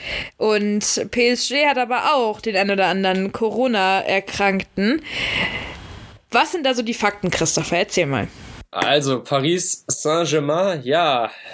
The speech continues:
Speaker 2: das ist eine, ist eine spannende Angelegenheit, denn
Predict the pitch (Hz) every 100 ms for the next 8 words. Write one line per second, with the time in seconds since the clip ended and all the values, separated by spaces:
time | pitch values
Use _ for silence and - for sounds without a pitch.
0 | - - - - - _ - - 123 -
1 | - 160 160 143 151 151 151 - - -
2 | - - - - - _ - 151 160 156
3 | - 139 160 156 - 190 180 131 127 131
4 | 127 127 - 139 139 139 135